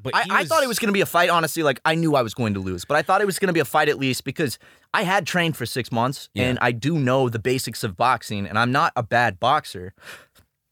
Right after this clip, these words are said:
Speaker 2: But, um,
Speaker 1: <laughs>
Speaker 2: basically, like, I, I thought that there was gonna be a little just exchanging hands. He's still gonna kick my ass. But he, whew, he came in swinging, uh, no pun intended.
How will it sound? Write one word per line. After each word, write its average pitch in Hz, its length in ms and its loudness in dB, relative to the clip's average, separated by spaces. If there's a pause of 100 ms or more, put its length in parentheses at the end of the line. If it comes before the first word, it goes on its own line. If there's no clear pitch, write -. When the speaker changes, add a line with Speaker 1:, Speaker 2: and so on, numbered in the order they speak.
(800)
Speaker 2:
But, 180 320 0
um, 131 360 0 (160)
Speaker 1:
<laughs> - 160 -16
Speaker 2:
basically, 151 680 0 (400)
like, 127 320 0
I, 160 260 0
I 147 120 2
thought 165 300 0
that 139 100 2
there 139 120 4
was 135 120 2
gonna 226 180 0
be 170 140 0
a 156 60 2
little 147 220 2
just - 320 -8
exchanging 165 520 2
hands. 120 340 0
He's 131 180 -2
still 135 160 0
gonna 117 160 0
kick - 220 -6
my 107 140 0
ass. 98 380 -2 (340)
But 101 120 -6
he, 165 180 -4 (400)
whew, 415 220 4 (160)
he 147 100 -2
came 190 260 0
in 175 120 0
swinging, 139 600 0
uh, 110 200 2
no 117 120 2
pun 151 200 -2
intended. 120 440 -4